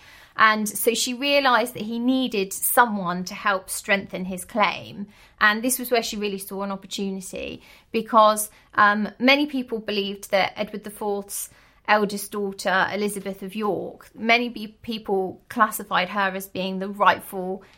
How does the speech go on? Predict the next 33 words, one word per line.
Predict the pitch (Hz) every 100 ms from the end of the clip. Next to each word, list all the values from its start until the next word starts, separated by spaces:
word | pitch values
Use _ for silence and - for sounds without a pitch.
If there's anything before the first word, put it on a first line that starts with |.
| _
heiress | 208 202 185 196 -
to | 190
the | 185
throne | - 214 180 170 175
in | - 202 185
the | 185 185 -
aftermath | 185 175 - 185 180 -
of | - 185 175
her | 190 170 180
brother's | 180 175 175 -
disappearance. | 185 185 180 196 180 - - - - - _ - _
And, | - 202 196 202 196 -
um, | 214 214 214 - - -
Margaret | 240 254 269 -
saw | - 214 202
this | 202
as | 208 208
the | 214
ideal | 208 214 214 233 214
opportunity | 202 202 - - 220 202 196 - - 80 -
to | - 196 190 208
marry | 220 240 247 214
her | 214 208
son | - 220 190 196
to | 196 196 190
Elizabeth | 208 208 190 196 196
of | 185
York, | 214 165 113 - - - - _ -
and | 202 202 196 202 - - -
thereby | 214 208 190 180 180 175
obviously | - - 190 185 196 196
unite | 208 214 277 - -
the, | 240 247 233